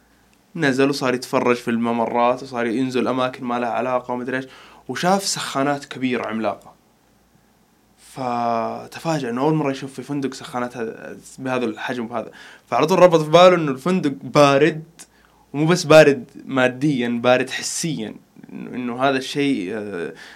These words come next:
آه، مرعب، بارد، شيء ممكن يسبب لك مشاكل، عكس الحياة. الحياة س-، ساخنة و-، والروح حارة، بينما الموت بارد من هذا الكلام كله. ف-، بس ترك الموضوع، مش الموضوع عادي.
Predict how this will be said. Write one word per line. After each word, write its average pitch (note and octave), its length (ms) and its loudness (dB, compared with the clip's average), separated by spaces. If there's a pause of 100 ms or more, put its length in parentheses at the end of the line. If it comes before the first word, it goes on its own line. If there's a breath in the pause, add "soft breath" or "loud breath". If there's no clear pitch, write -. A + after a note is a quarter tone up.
(140 loud breath)
آه، C#2+ 160 -14
مرعب، B2 360 -2 (340)
بارد، A#2 600 -2
شيء C3+ 340 -2
ممكن C3+ 380 -6
يسبب C3 180 -8
لك B2 180 -6
مشاكل، B2 300 -6
عكس D3+ 260 0
الحياة. C#3 440 0 (260 soft breath)
الحياة C3 560 2
س-، - 160 -12
ساخنة C#3 640 0
و-، A#2+ 340 -4 (220 loud breath)
والروح C#3 320 2
حارة، D3 540 2
بينما B2+ 260 -2
الموت C#3+ 460 -4
بارد C3 360 2
من B2 100 -6
هذا A#2 140 -6
الكلام A#2+ 260 -10
كله. - 280 -14 (560 loud breath)
ف-، A2+ 760 0 (440 loud breath)
بس D#3+ 180 -4
ترك C4 200 2
الموضوع، G3+ 380 0 (760)
مش F#3+ 160 -2
الموضوع G3 400 2
عادي. B2 220 4